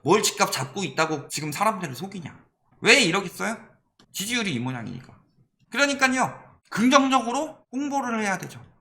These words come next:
이거는 모든 정권이 마찬가지입니다. 이거는 윤석열 정부라고 딱히 그런 것도 아니고 문재인 정부도 마찬가지였고. 다만 왜곡된 홍보는 안 된다는 거죠.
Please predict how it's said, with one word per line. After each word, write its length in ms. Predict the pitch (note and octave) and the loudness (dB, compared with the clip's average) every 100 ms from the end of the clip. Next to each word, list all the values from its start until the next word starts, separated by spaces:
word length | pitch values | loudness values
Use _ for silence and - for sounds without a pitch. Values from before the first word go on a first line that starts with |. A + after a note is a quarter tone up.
| _ | _
이거는 400 | - A3 C#4 B3 | -2 2 2 2
모든 240 | D3+ A3 A#3 | -2 -4 -4
정권이 340 | D#3 A3 A#3 | -2 -2 -2
마찬가지입니다. 920 | B2 - F3+ A#3+ G3 B2 B2 D#3 - - | -2 -4 -2 -2 -2 -6 -6 -8 -16 -10
이거는 380 | F3+ A3 G3+ C3 | -2 0 0 -2
윤석열 340 | F3 B3 B3 | -2 0 -2
정부라고 400 | D3 D3 F3 D#3 | -2 -4 -4 -2
딱히 260 | F#3+ G3+ G#3 | 0 0 -2
그런 220 | C3 D3+ | -4 -4
것도 180 | F3+ D3 | -4 -4
아니고 480 | F#2 G2+ C#3 F3+ - _ _ | -4 -6 -8 -10 -14 _ _
문재인 260 | - F#3 C4+ | -6 -2 -2
정부도 240 | B2+ C3 | -2 -4
마찬가지였고. 800 | F#3+ F#2 D#3 F3+ G2 - - - - _ _ _ | -4 -4 -4 -6 -6 -14 -16 -18 -18 _ _ _
다만 580 | - F3 F3 C#3 F#3+ D3 - - - | 6 10 10 10 8 6 -4 -18 -4
왜곡된 640 | A2+ A3 A#3+ B3+ C4 B3+ | 0 0 0 -4 -2 -2
홍보는 440 | A#3 B3 A#3 A#3 F3 | 0 -2 -2 -2 -4
안 160 | F#2 | -4
된다는 400 | G2+ G3 G3+ A#2+ | -6 -6 -6 -8
거죠. 200 | E2 - | -12 -20